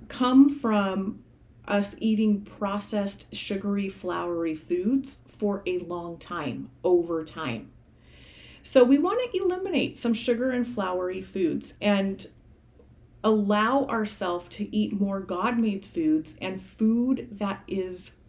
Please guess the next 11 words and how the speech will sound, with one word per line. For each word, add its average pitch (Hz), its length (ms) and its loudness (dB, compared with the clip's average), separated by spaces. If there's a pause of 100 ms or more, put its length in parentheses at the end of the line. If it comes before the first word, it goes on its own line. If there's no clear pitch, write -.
(120)
fuel, 185 760 -6 (500)
food 262 600 4
that - 280 -2
God 208 400 0
created 220 1040 0
for - 400 -2
us 180 320 -6
to 214 180 -6 (100)
eat 196 420 -6
for 202 260 -8
nourishment. 165 840 -8